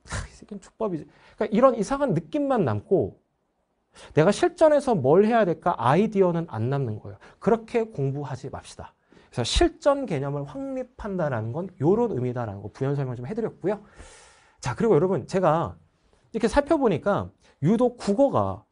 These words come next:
평가원 기출, 평가원 기출 거기에 좀 연연하는 것 같은데, 자, 그럴 수밖에 없는 게 평가원 기출 문제가 정말 약간 좀 오글거리는 표현일 수도 있지만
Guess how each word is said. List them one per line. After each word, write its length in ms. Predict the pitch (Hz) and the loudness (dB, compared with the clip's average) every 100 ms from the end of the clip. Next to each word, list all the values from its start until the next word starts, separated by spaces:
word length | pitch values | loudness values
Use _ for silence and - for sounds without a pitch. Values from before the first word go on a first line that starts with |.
| _ _ _ | _ _ _
평가원 440 | - 247 214 196 160 | -6 -4 -2 -4 -4
기출, 300 | 143 - 143 | -8 -12 -12
평가원 420 | - 226 226 202 | -6 -2 0 0
기출 260 | 156 - 151 | -2 -4 -4
거기에 240 | 139 156 | 0 0
좀 120 | 156 | 0
연연하는 420 | 113 160 226 220 170 | 0 0 0 -2 -2
것 40 | |
같은데, 420 | 117 - 127 196 | -6 -6 -10 -10
자, 80 | - - | -14 -10
그럴 200 | 175 233 | -6 -6
수밖에 340 | - 202 - | -6 -8 -6
없는 220 | 107 92 | -6 -6
게 240 | 143 131 - - - _ _ _ | -6 -8 -10 -20 -20 _ _ _
평가원 440 | - 320 311 311 247 | -2 -2 4 2 2
기출 300 | 151 - 175 | -4 -4 -2
문제가 460 | 123 120 127 147 | -2 -2 -2 -4
정말 500 | - 113 107 160 262 _ _ _ _ _ _ - | -6 -6 -4 -4 -6 _ _ _ _ _ _ -18
약간 140 | - | -14
좀 160 | - - _ _ _ - | -14 -16 _ _ _ 0
오글거리는 680 | 156 208 277 233 220 202 | 2 4 8 8 6 2
표현일 200 | 196 202 | 0 -2
수도 120 | 196 113 | -2 -10
있지만 240 | - 160 | -10 -8